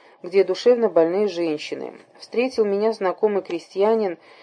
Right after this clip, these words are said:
который двенадцать лет тому назад был в Москве и поступил тогда в моё общество трезвости, и с тех пор не пьёт. Примечание первое и второе.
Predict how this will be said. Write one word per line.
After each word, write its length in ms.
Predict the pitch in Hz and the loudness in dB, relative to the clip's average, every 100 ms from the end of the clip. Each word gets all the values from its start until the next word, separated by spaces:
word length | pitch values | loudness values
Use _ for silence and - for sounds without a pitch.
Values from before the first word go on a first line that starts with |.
| - - | -20 4
который 340 | 180 233 233 | 4 6 4
двенадцать 680 | 185 196 214 254 254 196 - | 4 2 2 2 2 -2 -2
лет 260 | 180 196 202 | 0 0 2
тому 220 | 190 190 | 2 2
назад 380 | 185 175 180 165 | 0 6 6 6
был 160 | 170 | -2
в 40 | 160 | -2
Москве 480 | 165 151 - 202 214 | -4 -4 -4 -4 -2
и 40 | |
поступил 500 | - - 190 185 226 | -4 -6 -6 -2 0
тогда 340 | 220 170 196 202 | 2 4 4 4
в 60 | |
моё 300 | 185 170 190 | 2 2 4
общество 440 | 196 - 196 - 208 | 2 -2 -10 -4 -4
трезвости, 760 | 185 170 156 151 - - 160 - - - _ | 0 -2 0 -4 -6 -6 -6 -6 -20 -20 _
и 80 | 190 | -8
с 40 | |
тех 220 | - 262 262 | -2 -2 0
пор 220 | 220 220 | 2 2
не 120 | 220 | 2
пьёт. 420 | 220 175 160 147 - | -4 -2 0 0 -2
Примечание 680 | 180 180 170 175 170 156 | -6 -6 -2 -2 -2 -4
первое 420 | 151 208 226 208 | -2 4 4 4
и 40 | 202 | 0
второе. 640 | - 180 160 147 135 131 | 4 4 6 4 2 -4